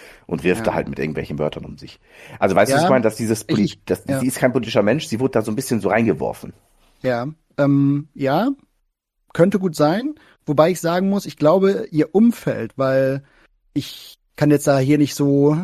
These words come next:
Speaker 2: öffentlich darüber reden, aber so ein paar Einblicke habe ich da auch, äh, in so ein paar Sachen, äh, schon, schon sehr, sehr stark politisch sind. Also, ähm, wie gesagt, ich sag jetzt
Speaker 1: Ja,
Speaker 2: einfach
Speaker 1: jetzt.
Speaker 2: nur mal ihr, ihr, ihr Umfeld, ja, in den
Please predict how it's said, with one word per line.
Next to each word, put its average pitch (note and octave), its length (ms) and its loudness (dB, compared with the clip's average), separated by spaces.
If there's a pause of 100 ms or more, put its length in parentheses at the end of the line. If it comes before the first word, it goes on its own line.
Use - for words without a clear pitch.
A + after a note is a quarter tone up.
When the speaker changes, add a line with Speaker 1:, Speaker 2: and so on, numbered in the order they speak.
(220)
Speaker 2:
öffentlich D3+ 300 -2
darüber D3+ 340 4
reden, D#3+ 260 2
aber D3 220 4
so C3+ 80 -2
ein B2+ 80 -4
paar D3 200 2
Einblicke D#3+ 520 2
habe D3+ 160 0
ich D3 80 -4
da C3+ 120 0
auch, F#3+ 280 0
äh, C#3+ 340 -4
in C3+ 120 -4
so C3 100 -4
ein B2+ 80 -4
paar B2+ 200 -4
Sachen, C3+ 360 -2 (460)
äh, C#3+ 280 2
schon, C#3 440 0
schon C#3 400 0
sehr, C#3+ 460 4
sehr C3 180 2
stark C3 260 -4
politisch A#2+ 440 -8
sind. A#2 200 -14
Also, A#2+ 380 -6 (420)
ähm, B2 580 -4 (140)
wie C3 100 -6
gesagt, A#2+ 380 -4 (220)
ich B2 160 -4
sag C#3 160 2
jetzt - 80 2
Speaker 1:
Ja, G3 80 4
Speaker 2:
einfach D3 160 4
Speaker 1:
jetzt. C#3+ 100 2
Speaker 2:
nur D3+ 100 2
mal D3 200 6
ihr, D#3 260 4 (260)
ihr, D#3 240 2
ihr D3+ 140 2
Umfeld, G3 400 2
ja, F3+ 100 8
in F3+ 180 4
den F#3+ 40 4